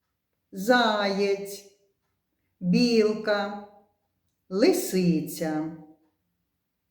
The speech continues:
Відгадайте, хто це? До пухнастого хвоста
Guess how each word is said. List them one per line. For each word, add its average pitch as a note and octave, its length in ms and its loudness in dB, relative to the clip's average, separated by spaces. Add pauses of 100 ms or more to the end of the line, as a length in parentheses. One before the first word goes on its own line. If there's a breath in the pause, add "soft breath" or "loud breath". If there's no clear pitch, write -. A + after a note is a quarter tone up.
(2750)
Відгадайте, C4+ 1120 2 (260)
хто D#4 440 0
це? C#3+ 400 -6 (1700)
До G3 320 0
пухнастого E3+ 920 -2
хвоста D#4+ 880 -4